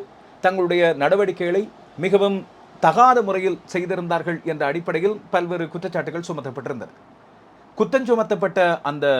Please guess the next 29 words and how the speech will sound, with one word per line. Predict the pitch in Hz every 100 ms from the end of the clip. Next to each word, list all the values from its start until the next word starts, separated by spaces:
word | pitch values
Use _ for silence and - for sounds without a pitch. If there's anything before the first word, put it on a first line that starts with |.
| 117 101
நபரை | 123 185 202 139
விட்டுவிட்டு | 120 123 104 190 196 - - - - - -
யாரு | 135 175 226 247 233 - - -
பாதிக்கப்பட்டார்களோ | 175 226 240 196 160 143 127 143 208 170
அந்த | 165 151
மாணவர்களை | 147 214 247 208 196 220 226 - -
குற்றவாளிகள் | 202 240 208 190 185 170
போல | 185 175
போலீசார் | 175 175 175 165 131
நடத்த | 127 196 233
முற்பட்டதாக | 190 - 147 139 123 214 -
நேற்றைய | 165 170 170
நாளில் | 151 175
நான் | 165 160
செய்திகளிலே | 147 135 127 139
குறிப்பிட்டிருந்தேன். | 131 117 104 90 85 -
எனவே | 165 151 143 - - 302
இது | 202
பற்றி | 196 240 226
சமூகம் | 170 196 190 175
அக்கறை | 160 208 202
செலுத்த | 165 143 131
வேண்டியது | 127 143
அவசியம். | 143 - 101 - - - - - 175
அதே | 202
போல | 190 196 185
உங்கள் | 226 240 196
வீடுகளிலும் | 208 208 208 208 165
வளர்கின்ற | 165 170 165